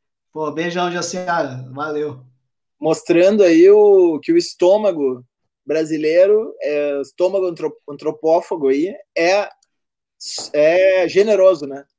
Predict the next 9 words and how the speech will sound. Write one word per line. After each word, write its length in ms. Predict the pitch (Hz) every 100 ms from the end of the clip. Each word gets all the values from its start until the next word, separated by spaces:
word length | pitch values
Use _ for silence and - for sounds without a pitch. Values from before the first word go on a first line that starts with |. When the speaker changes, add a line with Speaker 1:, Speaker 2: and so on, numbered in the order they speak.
| _ _ _ _ _ _ _ _ _ _ _
Speaker 2:
Ele 240 | 131 135 143
Speaker 1:
Cabe 280 | 156 156
de 140 | 160 180
tudo. 220 | - 180 - 185 - - - - _ _ _ _ _ _ _ _ _ _ _ _ _ _ _ _ _ _ _ _ _ _ _ _ _ _ _ _ _ _ _ _ _ _ _ _ _ _
Speaker 2:
Tem 140 | - 143
funk 340 | - 170 202
rave 380 | 214 165 190 165
também 320 | 151 143 147
agora. 460 | 147 139 139 143 147